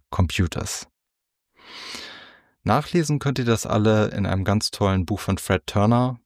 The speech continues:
packe ich euch natürlich auch in die Shownotes, From Counterculture to Cyberculture. Fred Turner ist Historiker und wirklich Experte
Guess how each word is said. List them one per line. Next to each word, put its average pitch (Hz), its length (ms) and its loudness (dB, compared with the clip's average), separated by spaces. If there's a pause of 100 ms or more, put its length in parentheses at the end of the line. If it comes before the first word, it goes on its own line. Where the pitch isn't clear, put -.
(320)
packe - 200 -6
ich 95 140 -8
euch 90 120 -6
natürlich 92 380 -4
auch 107 160 0
in 110 100 4
die 104 120 2
Shownotes, 98 560 0 (340)
From 98 240 0
Counterculture 90 920 0
to - 120 -14
Cyberculture. - 920 -2
Fred - 240 -4
Turner 98 320 2
ist - 300 -4
Historiker 101 680 2
und 82 160 0
wirklich - 320 -6
Experte 87 640 -2